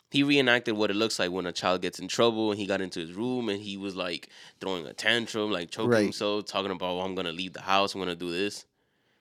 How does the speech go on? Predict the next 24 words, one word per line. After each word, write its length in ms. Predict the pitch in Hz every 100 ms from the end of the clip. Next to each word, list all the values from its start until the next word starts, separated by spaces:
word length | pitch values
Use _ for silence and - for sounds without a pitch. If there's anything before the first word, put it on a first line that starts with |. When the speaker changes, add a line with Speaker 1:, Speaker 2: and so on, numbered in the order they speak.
| _ _ _ _ _ _ _ _ _ _ _ -
Speaker 1:
Since 440 | - - 139 120
then, 480 | 95 110 127 135 135 _ _ _ _ _ _ _ _ _ _ - -
it 200 | 170 190
Speaker 2:
Oh, 60 | 180
Speaker 1:
kinda 240 | 175 170
Speaker 2:
I 60 | 147
Speaker 1:
look-, 60 |
Speaker 2:
saw 280 | 123 131 135
that 120 | 120
Speaker 1:
it 80 | 117
kinda 180 | 110 120
Speaker 2:
video. 160 | 92 98
Speaker 1:
looks 280 | 123 -
like 340 | 110 92 90 - _ _ _ _ -
that 160 | 107 110
is 100 | 110
just 140 | 104
how 100 | 110
we 140 | 101 98
handle 560 | 104 110 101 95 80 - _ _ _
the 160 | - 92
anger 400 | 98 123 98 90
and 400 | 87 95 90 85 _
stress. 580 | - - 98 127 - -